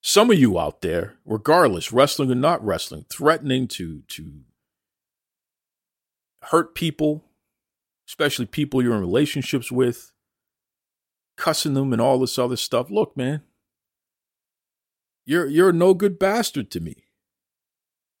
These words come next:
That doesn't mean I can't interview you. I'll interview anybody. I'll interview the devil himself. I don't care.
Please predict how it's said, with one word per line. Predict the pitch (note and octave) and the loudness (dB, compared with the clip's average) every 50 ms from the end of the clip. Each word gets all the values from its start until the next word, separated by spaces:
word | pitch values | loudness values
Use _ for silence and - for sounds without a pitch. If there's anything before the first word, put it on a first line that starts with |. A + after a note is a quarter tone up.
| _ _ _ _ _ _ _ _ _ _ _ _ _ - | _ _ _ _ _ _ _ _ _ _ _ _ _ -6
That | - F#3+ | 0 4
doesn't | G3+ E3 B2+ B2+ | 6 6 6 6
mean | C3 A#2+ A#2 | 4 4 4
I | G#2 F#2 | 2 0
can't | - - A2+ F#2+ F2+ | -2 -2 -2 0 2
interview | A#2+ C4 - - B2+ G2 F2 F2 | 2 2 2 0 -6 -4 -4 -4
you. | - A#2 D#3 G3+ | -4 -4 -2 -2
I'll | - E3+ D3 | -2 0 -2
interview | C3+ A#2 - A2+ B2 D3 F3+ | -2 -2 -4 -2 0 0 2
anybody. | C4+ C#4+ - - - - - - | 2 0 0 -2 -6 -10 -6 -4
I'll | - | -6
interview | A3 - G2+ F#2+ A#2 B2+ | -6 -6 -6 -6 -6 -4
the | B2 | -4
devil | G#2+ G2 C#3 D#3+ E3 F#3+ | 0 0 0 0 0 -2
himself. | F#3+ F#3+ E3+ - - C4+ C#4 - - - | -6 -6 -6 -6 -4 -4 -4 -4 -6 -8
I | - | -8
don't | F3+ A#2 - | -8 -8 -10
care. | - - - F3 G3 | -12 -12 -10 -10 -12